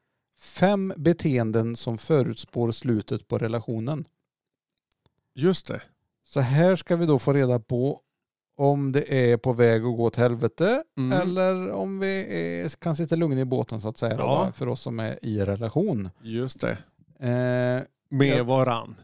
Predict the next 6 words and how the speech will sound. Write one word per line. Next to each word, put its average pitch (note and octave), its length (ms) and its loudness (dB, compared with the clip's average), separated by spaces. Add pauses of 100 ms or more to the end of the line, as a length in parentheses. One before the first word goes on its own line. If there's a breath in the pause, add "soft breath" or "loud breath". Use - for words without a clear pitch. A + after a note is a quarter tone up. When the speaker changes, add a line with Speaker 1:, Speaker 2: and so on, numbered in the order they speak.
(280)
Speaker 1:
Exakt. G#2 540 -4
Speaker 2:
Ja. A2+ 200 -12 (220)
Speaker 1:
Eh, D#3 140 -2
jag C#3 140 4
vet D3+ 180 4
inte C#3 760 4